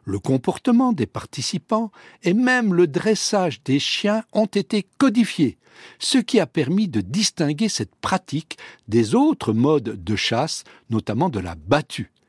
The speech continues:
très pratiquée en Europe de l'Ouest. Ce code de bonne conduite stipulait aussi qu'aucun autre animal que le renard ne devait être chassé et que la mise à mort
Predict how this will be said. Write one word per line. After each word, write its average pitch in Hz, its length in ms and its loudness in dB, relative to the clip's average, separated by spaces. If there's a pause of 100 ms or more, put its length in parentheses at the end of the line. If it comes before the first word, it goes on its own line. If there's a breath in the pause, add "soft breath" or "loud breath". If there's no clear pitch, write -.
(120)
très - 160 -4
pratiquée - 460 -6
en 98 100 -4
Europe 101 400 -4
de 120 60 4
l'Ouest. 123 420 0 (840 loud breath)
Ce - 160 0
code 240 260 0
de 123 80 0
bonne 107 220 0
conduite 170 500 0 (200)
stipulait 151 680 0 (120)
aussi 226 420 -2 (380 soft breath)
qu'aucun 254 600 2
autre 240 320 0
animal 196 500 2
que - 140 0
le 156 120 4
renard 165 560 2 (320 loud breath)
ne 156 180 4
devait 175 360 2
être 180 340 -2
chassé - 580 -4 (360 loud breath)
et 127 80 -4
que 170 120 0
la 151 160 2
mise 202 260 2
à 147 60 2
mort 139 380 -2